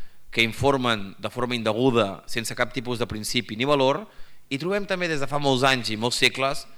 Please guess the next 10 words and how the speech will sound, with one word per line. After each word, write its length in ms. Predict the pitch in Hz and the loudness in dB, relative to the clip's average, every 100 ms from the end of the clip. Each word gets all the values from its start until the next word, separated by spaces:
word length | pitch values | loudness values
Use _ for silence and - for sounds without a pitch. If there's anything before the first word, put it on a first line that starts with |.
| - - | -12 -4
periodistes 480 | 120 123 135 104 - | 0 0 0 -2 -2
que 80 | 127 | 0
fan 300 | 131 131 127 | 2 0 -4
reflexió 920 | 107 113 - 110 - - 147 156 151 165 - - - | -6 -4 -4 -4 -2 4 6 6 4 -2 -10 -12 -10
sobre 540 | - - 131 135 139 139 139 | -6 -2 0 2 2 2 0
com 240 | 139 139 - - | 0 0 -6 -6
informar 480 | 120 - 113 113 123 | -4 -2 -2 0 0
millor 300 | 117 117 117 | 0 0 0
la 80 | 110 | 0
ciutadania. 560 | 104 95 98 101 85 | -2 -2 -4 -6 -4